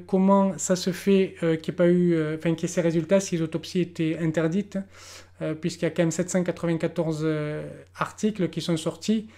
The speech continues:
sur les lésions tissulaires, et on a montré ça par, euh, autopsie. Je me pose la question, moi je sais pas, hein.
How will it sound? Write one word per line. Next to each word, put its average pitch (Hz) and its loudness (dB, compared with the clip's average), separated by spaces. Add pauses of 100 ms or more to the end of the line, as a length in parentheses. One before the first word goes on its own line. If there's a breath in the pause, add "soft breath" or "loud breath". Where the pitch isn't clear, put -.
(200 loud breath)
sur 165 -2
les 165 4
lésions 175 4
tissulaires, 175 2
et 196 2
on 160 2
a 160 2
montré 160 0
ça 196 2
par, 165 0
euh, 156 -2
autopsie. 170 -6 (800)
Je - -10
me 170 -4
pose 185 2
la 185 4
question, 185 0
moi 196 4
je 175 -2
sais 180 -4
pas, 190 -2
hein. 175 -4